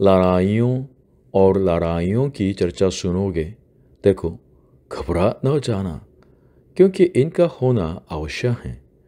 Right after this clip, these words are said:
परंतु उस समय अंत न होगा, क्योंकि जाति पर जाति और राज्य पर राज्य चढ़ाई करेगा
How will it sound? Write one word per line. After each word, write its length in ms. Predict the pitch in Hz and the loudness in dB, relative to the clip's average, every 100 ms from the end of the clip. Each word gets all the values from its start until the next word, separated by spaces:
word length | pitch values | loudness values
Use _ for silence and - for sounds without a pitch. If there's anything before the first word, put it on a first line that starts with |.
| _ _ _ | _ _ _
परंतु 480 | 78 98 127 82 95 - _ _ _ _ | 2 2 2 -4 -4 -16 _ _ _ _
उस 280 | 175 170 180 | -4 -4 -2
समय 500 | 135 92 82 82 98 _ _ _ _ | 0 0 -2 -6 -10 _ _ _ _
अंत 300 | 110 151 - | -2 -2 -4
न 120 | 80 | -2
होगा, 560 | 92 120 95 78 69 64 _ _ _ _ _ _ _ _ | -2 -2 -4 -10 -12 -16 _ _ _ _ _ _ _ _
क्योंकि 320 | 175 196 165 | 4 4 0
जाति 400 | 90 110 131 151 | -2 0 -2 -2
पर 240 | 180 127 90 | -2 -2 0
जाति 580 | 101 104 - 113 113 123 _ _ _ _ _ | -2 -4 -4 -4 -4 -8 _ _ _ _ _
और 320 | 90 85 85 92 | -4 -2 0 2
राज्य 440 | 123 117 - 156 | 2 0 0 0
पर 300 | 156 120 87 | 2 0 4
राज्य 640 | 92 104 98 - 120 120 120 _ _ _ | 4 2 -2 0 0 0 -4 _ _ _
चढ़ाई 840 | - 82 - 78 87 101 135 - - - | -4 -2 -4 -4 -4 -2 -4 -6 -16 -2
करेगा 520 | 87 80 85 76 71 | 0 0 -2 -6 -12